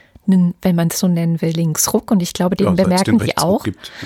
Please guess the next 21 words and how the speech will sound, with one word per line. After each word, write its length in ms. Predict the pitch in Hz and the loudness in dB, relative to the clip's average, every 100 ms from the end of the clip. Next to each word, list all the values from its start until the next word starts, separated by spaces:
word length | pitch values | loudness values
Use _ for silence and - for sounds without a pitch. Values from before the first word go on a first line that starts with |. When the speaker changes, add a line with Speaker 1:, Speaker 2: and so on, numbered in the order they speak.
| - - | -14 -12
Speaker 2:
<laughs> 340 | 143 165 - | -8 -8 -6
Speaker 1:
Ah, 520 | 370 403 427 415 403 | -8 -6 -6 -6 -4
ich 120 | 381 | -6
glaube, 240 | - 262 302 | -4 -4 -2
der 80 | 254 | -2
Linksruck 460 | 196 262 - 285 - | -2 -2 -6 -10 -10
hat 160 | - | -2
nicht 380 | 208 240 - - | 2 2 0 -2
nur 180 | 240 269 | 0 0
was 180 | 262 - | -4 -4
mit 140 | 247 | 0
dem 100 | 226 | 2
Rechtsruck 540 | 202 277 - - 240 | 2 -2 -2 -4 -4
zu 80 | - | -2
tun, 240 | 214 - 240 | 0 2 2
sondern 260 | 202 208 | 4 2
einfach 300 | 185 180 208 | 2 -2 -2
auch 180 | - - | -4 -2
ein 60 | 190 | -4
Stück 300 | - 185 - | -4 -6 0
weit 260 | 190 190 | 0 -2